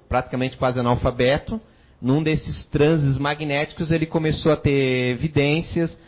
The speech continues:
eh, fazer receitas através de espíritos. Então ele desenvolveu tanto o animismo, a paranormalidade, quanto a mediunidade. Na verdade, a separação que o Kardec e muitos outros autores fizeram,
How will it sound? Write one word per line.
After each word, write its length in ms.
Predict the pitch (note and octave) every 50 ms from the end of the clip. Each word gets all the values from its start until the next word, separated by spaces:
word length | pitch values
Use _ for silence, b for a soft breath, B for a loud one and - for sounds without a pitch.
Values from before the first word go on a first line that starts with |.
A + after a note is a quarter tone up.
| b b b b b
eh, 260 | - D2 - - D2+ - - - - - _
fazer 300 | - C3 A#2+ A#2 B2 D3
receitas 560 | C#3+ C#3+ D3+ C#3+ - - C#3 D3+ D3+ - B2+
através 440 | B2 B2 - B2+ A#2 B2 B2+ B2 A#2+ A#2+
de 60 | B2
espíritos. 840 | B2+ - - - B2 B2+ C3 C#3 D#3+ E3 - - F3+ E3+ E3+ - - b b b b b b b
Então 140 | - C3 C3+
ele 100 | D3 D3+
desenvolveu 680 | D3 D3+ D#3+ D#3 D#3 D3 C#3 D3 D#3+ E3 D#3+ D3+ - - -
tanto 320 | - F3 F#3+ A3 A3 - F#3+
o 40 |
animismo, 720 | F3+ F3 E3+ D#3+ D3+ C#3+ C3+ C#3 C#3 C3+ F3+ G#3+ B3+ C4+ - - _ _ _ _
a 140 | - - -
paranormalidade, 1040 | - B2+ B2 C3 C3 B2+ B2 C3 B2 B2 B2+ B2+ A#2 A#2+ A#2+ B2 C3 C#3+ D#3+ F#3+ F#3+ b b b b b
quanto 280 | _ - D3+ D#3+ - E3+
a 40 | D#3+
mediunidade. 600 | D#3+ D#3+ D#3+ E3 E3+ F3+ D#3 C#3+ A2+ G2+ F#2+ A2+
Na 80 | C3+
verdade, 400 | C#3 D3+ D3 D3 D#3 D#3 D3+ D3+
a 20 | C#3+
separação 800 | - - - - F3 D#3 D#3 C#3 - - - D#3+ D3 C#3 A#2 - B B B B B B B B B _
que 100 | - C3+
o 40 |
Kardec 540 | - - C3+ C3+ C3 B2+ C#3 D3+ D3+ - C#3
e 40 | B2+
muitos 580 | B2+ B2+ B2+ C3+ D3 F3 G3+ A3 - - D3 C#3+
outros 260 | D3+ D3 - C#3 C#3
autores 480 | C#3+ C3+ C3+ - C#3+ C3+ C3 - - - - -
fizeram, 680 | - B2 A#2 A2+ - A#2 B2 C3+ D3 D3 C3+ A2+ G2